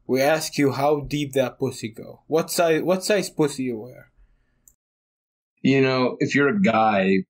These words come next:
Speaker 2: part of the initiation ritual is to see my sex tape and, uh,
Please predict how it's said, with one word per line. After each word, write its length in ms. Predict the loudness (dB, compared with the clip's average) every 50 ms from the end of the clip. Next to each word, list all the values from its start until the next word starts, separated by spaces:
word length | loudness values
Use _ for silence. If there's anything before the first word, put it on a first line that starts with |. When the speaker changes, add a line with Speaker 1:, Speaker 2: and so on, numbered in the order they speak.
| _ _ _ -6
Speaker 2:
part 220 | -2 0 0 2 0
of 100 | 2 2
the 140 | 4 4 4
initiation 600 | 4 4 4 2 2 2 2 2 2 2 4 4 4
ritual 420 | 4 4 2 2 2 2 2 2
is 120 | 2 0 -2
to 100 | -2 -2
see 320 | 0 2 4 6 6 6
my 120 | 6 4 2
sex 320 | 2 0 0 0 -2 -2
tape 260 | 0 2 2 2 0 -2 _
and, 480 | -2 0 2 2 2 2 0 0 -2 -2
uh, 360 | 0 0 0 0 0 0 0